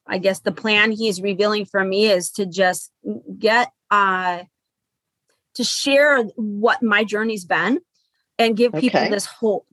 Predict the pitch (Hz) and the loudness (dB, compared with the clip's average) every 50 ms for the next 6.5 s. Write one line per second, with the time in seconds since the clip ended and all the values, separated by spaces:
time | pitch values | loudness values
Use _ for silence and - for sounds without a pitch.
0 | _ - 233 220 - 269 240 226 233 214 - - 220 220 220 - - - 254 254 | _ -4 -4 -2 0 -2 2 2 2 2 2 0 0 0 0 -2 -2 0 0 2
1 | 254 247 240 233 - _ 233 233 220 220 208 190 202 185 - - 233 220 220 196 | 4 4 2 0 -2 _ -2 0 0 0 -2 -4 -6 -12 -6 -4 0 0 0 0
2 | 220 214 196 196 196 - 247 247 254 240 233 226 226 226 220 208 196 208 208 - | 2 0 0 -2 -2 -2 0 2 4 4 4 4 4 2 2 0 0 -2 -4 -6
3 | - - 208 202 196 196 196 196 196 196 190 196 196 196 190 190 185 180 175 185 | -6 -2 0 2 2 2 2 0 -2 -6 -6 0 0 2 2 2 0 0 0 0
4 | 175 190 - - 208 196 196 190 185 185 180 170 175 165 165 185 185 185 190 - | 0 0 0 -2 -2 -2 0 -2 -2 -2 -2 -2 -4 -2 0 0 0 0 -4 -6
5 | - - - 208 196 190 190 190 185 180 185 185 180 185 165 - 190 196 196 180 | -16 -4 -2 0 2 2 2 2 2 2 2 0 -2 -6 -6 -4 0 0 0 0
6 | 185 190 - - 175 - - - 233 220 | 0 -4 -4 -6 -12 -8 -2 -2 -2 -2